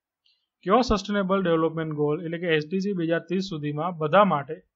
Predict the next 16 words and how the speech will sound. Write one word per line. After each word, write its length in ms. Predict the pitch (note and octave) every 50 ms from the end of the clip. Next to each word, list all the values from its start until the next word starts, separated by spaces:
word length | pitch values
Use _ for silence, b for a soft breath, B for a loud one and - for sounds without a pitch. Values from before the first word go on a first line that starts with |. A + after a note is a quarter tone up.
| _ _ _ _ _ _ _
સલા-, 760 | - - - - - D3+ D#3 E3 F3+ F#3 G3+ G3+ - _ E3+
અ, 80 | D3+ D3+
સલામત 420 | D3 - D#3+ D#3+ E3+ F3 F3+ F#3
પાણી 440 | - - D#3 D3 D3 D#3+ G3+ - - - _ _ _ _ _ _ _
અને 180 | - D#3 F#3+ G#3+
સ્વચ્છતા 640 | G3+ - D#3+ D#3 D#3 D#3 - - F3 F3 G3+ A#3 - _ _ _ _ _ _ - - -
સુનિશ્ચિત 440 | - D#3+ F3 F#3+ F#3 G3 G#3+ G#3 -
કરવા 240 | F3 D#3 D3+ F3 F#3+
માંગે 340 | F#3 D#3+ C#3+ D3 C#3 C#3 C#3
છે? 140 | - - E3+ F3 _ _ _ _ _ _ _ _ _ _ E3
એસ 160 | D#3+ D#3+ D#3+ E3+
ડી 160 | F3+ F#3+ E3+
જી 280 | E3 F#3 G#3 B3 - - _ _ -
સિક્સ. 460 | - - - - F3+ F3 - - - - - - _ _ _ _ _ _ _ _ _ _ _ _ _ _ _ _ _ _ _ _ _ _ _ _ _ _ _ _
તાજેતરમાં 960 | E3 D3 D#3 D#3+ F3 G#3 F#3+ F#3+ E3 D#3 D3 D3 E3 G#3+ A#3 - _ _ F3+ D3+
ભારતના 720 | C#3 D3 C#3+ C#3+ D3 E3 E3 F#3 E3+ E3 E3 F#3+ G#3 -